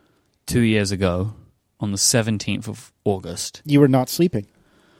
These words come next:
Speaker 1: Oh, <sighs> a feeling that I had, man, and I, you know, I probably told this story before, but, like, I, I worked from home the next day, that day, to, to launch Relay F M with Steven, and it was just,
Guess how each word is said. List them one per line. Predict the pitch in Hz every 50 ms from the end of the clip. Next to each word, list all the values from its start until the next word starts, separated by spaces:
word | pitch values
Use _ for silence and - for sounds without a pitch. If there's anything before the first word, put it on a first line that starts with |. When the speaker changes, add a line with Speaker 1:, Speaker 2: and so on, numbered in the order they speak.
| _ _ _ _ _ _ _ _ _ _ _ _ _
Speaker 1:
Oh, | - 147 139 - - - - - - - - -
<sighs> | -
a | - - -
feeling | - 185 190 196 185 - -
that | 147 113 87
I | 131 135
had, | 135 135 135 135 131 127 113 113
man, | 107 104 107 107
and | 113 117
I, | 127 131 139 139
you | 139 143
know, | 131
I | 120 123
probably | - 175 - 135 120
told | - 120 110 98
this | 92 98 -
story | - - 104 98 95 95
before, | 92 101 101 - - 104 101 95 95
but, | 92 - -
like, | 95 104 - 107
I, | 98 101 - - -
I | 107 107
worked | 104 107 107 107 - -
from | - 110 98
home | 101 107 107 104 101
the | 98 95
next | 90 - - -
day, | - 98 98 98 95 92 - - - _ _ _ _ _ _ _ _ _ _ _ _ _ _ _ _ _ _ _ _ - - -
that | - 110 104 - -
day, | 101 95 92 92
to, | - - 104 92
to | - - 107
launch | 95 98 101 101 - - - -
Relay | - 92 98 92 87 85
F | - 107 - -
M | 104 98 104
with | - -
Steven, | - - 101 95 95 95 95 -
and | - - -
it | - - -
was | - -
just, | - - - - - - -